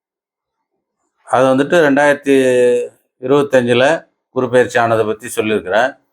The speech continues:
இப்போ வந்துட்டு குரு அதிசாரம் போறாரு. அதிசாரம் அப்படின்னாக்கா,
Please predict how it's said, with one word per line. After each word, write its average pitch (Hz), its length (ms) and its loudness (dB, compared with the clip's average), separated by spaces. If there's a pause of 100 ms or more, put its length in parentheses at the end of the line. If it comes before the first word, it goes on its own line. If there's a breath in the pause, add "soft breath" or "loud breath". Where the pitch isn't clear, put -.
(640)
இப்போ 127 180 -2
வந்துட்டு 151 300 2 (220)
குரு 147 240 2 (140)
அதிசாரம் 143 720 0 (340)
போறாரு. 113 340 -2 (460)
அதிசாரம் 131 680 0
அப்படின்னாக்கா, 113 540 -2